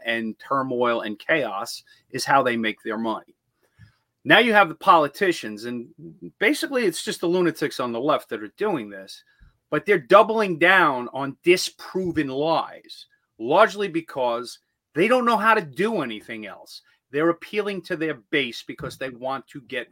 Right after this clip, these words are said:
votes with no regard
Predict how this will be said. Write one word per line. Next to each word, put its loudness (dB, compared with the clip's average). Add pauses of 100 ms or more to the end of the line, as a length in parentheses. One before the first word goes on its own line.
(180)
votes -10 (880)
with -10
no 6
regard 4